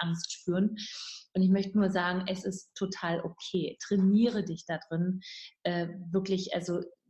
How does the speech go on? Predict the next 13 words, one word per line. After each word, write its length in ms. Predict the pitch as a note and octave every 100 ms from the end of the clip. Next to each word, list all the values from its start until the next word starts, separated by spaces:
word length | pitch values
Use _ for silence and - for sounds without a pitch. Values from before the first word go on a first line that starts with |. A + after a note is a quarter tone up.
| _
trainiere 540 | - G3 F#3 F#3+ A#3 G#3+
dich 180 | F#3+ F#3+
da 100 | F3
drin, 260 | F3+ F#3
stark 480 | F#3 - D#3+ F3 -
zu 100 | -
sein, 260 | F3 E3 F3
also 180 | E3 F3
eine 320 | E3 E3+ -
innere 360 | F#3+ G3 F3
Aufrichtung 580 | - F#3 - E3+ E3 E3+
und 140 | E3 D#3+
eine 240 | D#3